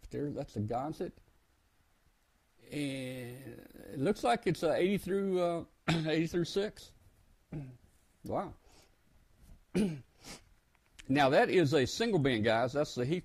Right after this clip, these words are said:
kit. You know, I w-, Glenn and I were talking about how we had the H W one hundreds, H W one oh ones. It looked very similar to this. They had a few more knobs on it because this is a single,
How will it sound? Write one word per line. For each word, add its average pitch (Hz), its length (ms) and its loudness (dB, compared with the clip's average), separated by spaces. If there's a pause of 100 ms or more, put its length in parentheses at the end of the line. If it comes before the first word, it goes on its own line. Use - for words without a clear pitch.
kit. 143 320 2
You 160 80 0
know, 139 80 2
I 131 60 4
w-, 127 420 2
Glenn 151 300 2
and 165 100 2
I 156 100 6
were 135 120 4
talking 135 260 4
about 131 240 4
how 127 120 4
we 135 200 2
had 131 180 2
the 107 240 -2 (360)
H 127 220 0
W 127 260 2
one 113 120 0
hundreds, 120 340 -2
H 110 220 -2
W 117 240 0
one 117 220 0
oh 110 40 2
ones. 131 540 -2 (460)
It 135 100 4
looked 156 200 6
very 175 200 6
similar 208 340 2
to 120 40 4
this. 120 140 0
They 127 80 4
had 127 100 4
a 117 40 0
few 151 140 0
more 139 180 2
knobs 127 340 2
on 104 140 0
it - 120 -6
because 110 260 0
this 160 240 0
is 120 80 0
a 107 80 0
single, 156 460 -2